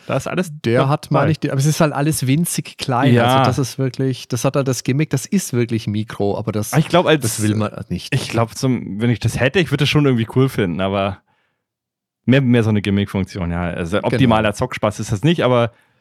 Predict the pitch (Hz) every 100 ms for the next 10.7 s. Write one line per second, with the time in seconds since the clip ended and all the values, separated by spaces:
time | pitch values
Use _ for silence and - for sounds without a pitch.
0 | _ _ 139 127 120 117 110 107 _ _
1 | _ _ _ - 131 - - 127 117 _
2 | _ 123 143 - 117 110 127 107 113 110
3 | 123 117 107 107 123 117 120 113 - 110
4 | - 127 120 117 113 113 123 113 104 135
5 | 139 110 127 - 107 90 92 82 98 -
6 | 85 - 80 87 _ _ _ 120 113 113
7 | 117 120 104 87 95 110 - 104 101 131
8 | 214 214 175 - 147 - 143 - 123 -
9 | 135 151 147 147 147 143 139 131 127 139
10 | - 143 131 135 131 135